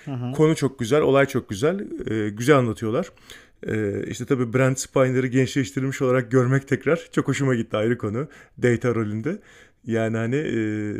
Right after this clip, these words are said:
Speaker 2: eğlenceli şeyler ve tam böyle hakikaten, e, yaş yetmiş ama iş bitmemiş kaptan şeysi böyle, babacan tavırlar falan filan. Tabii insanlar ne bekliyordu bilmiyorum ama sonuçta Redeemable Hero muhabbetini oynamıyor adam hala orada mesela.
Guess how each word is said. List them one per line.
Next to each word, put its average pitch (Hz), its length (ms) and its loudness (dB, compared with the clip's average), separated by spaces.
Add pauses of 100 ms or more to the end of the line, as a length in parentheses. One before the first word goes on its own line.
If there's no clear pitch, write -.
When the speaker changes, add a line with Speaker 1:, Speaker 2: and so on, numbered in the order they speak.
(640)
Speaker 2:
eğlenceli 151 420 -2
şeyler 185 400 2
ve 92 400 0
tam 160 240 4
böyle 151 200 4
hakikaten, 160 480 -2 (380)
e, - 100 -6
yaş 117 400 0
yetmiş - 300 -6
ama 160 240 2
iş - 260 -8
bitmemiş - 680 -2 (460)
kaptan 135 420 0
şeysi 120 420 -4
böyle, 120 320 -6
babacan 123 420 2
tavırlar 107 440 -2
falan 110 240 -6
filan. - 220 -6 (460)
Tabii - 160 -4
insanlar 160 460 -2
ne 147 100 0
bekliyordu 139 400 0
bilmiyorum 156 320 -2
ama 156 200 -2
sonuçta 151 240 -2
Redeemable 139 680 0
Hero 151 280 4
muhabbetini 147 440 0
oynamıyor 165 380 4
adam 98 180 0
hala 95 240 -2
orada 98 160 -6
mesela. 98 340 -8